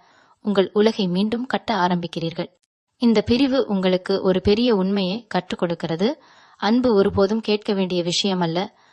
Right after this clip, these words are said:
அது தானாக வர வேண்டும். நீங்கள் யாரிடமும்,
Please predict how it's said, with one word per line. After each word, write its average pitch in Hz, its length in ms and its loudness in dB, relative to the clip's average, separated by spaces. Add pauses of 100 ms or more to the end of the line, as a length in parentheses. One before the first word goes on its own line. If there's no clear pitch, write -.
(180)
அது 185 200 0
தானாக 220 460 2
வர 180 180 0
வேண்டும். 170 360 -4 (340)
நீங்கள் 254 360 2
யாரிடமும், 226 580 2